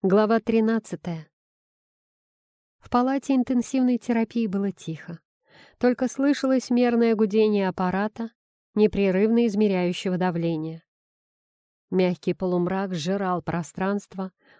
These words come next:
убирал из поля зрения углы и, наоборот,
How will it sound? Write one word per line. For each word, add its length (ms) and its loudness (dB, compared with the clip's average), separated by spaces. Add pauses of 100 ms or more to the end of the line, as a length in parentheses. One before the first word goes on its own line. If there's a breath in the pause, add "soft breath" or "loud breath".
убирал 440 4
из 120 0
поля 280 2
зрения 500 2
углы 420 0
и, 220 2
наоборот, 560 -2